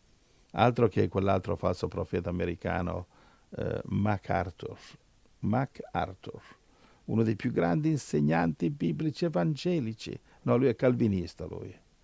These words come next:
Ah, è un'altra fossa per ciechi, il calvi-, calvinismo. Calvin era un religioso politico che metteva a morte,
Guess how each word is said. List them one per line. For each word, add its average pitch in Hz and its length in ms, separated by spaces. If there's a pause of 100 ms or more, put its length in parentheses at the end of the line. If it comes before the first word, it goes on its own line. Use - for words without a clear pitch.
(500)
Ah, 90 300
è 90 220
un'altra 92 600
fossa - 440
per 85 180
ciechi, - 420
il 90 120
calvi-, - 420
calvinismo. 95 1000 (1080)
Calvin 98 460
era 92 180
un 90 240 (220)
religioso 90 500
politico 98 580
che 90 140
metteva 90 360
a 90 40
morte, 92 480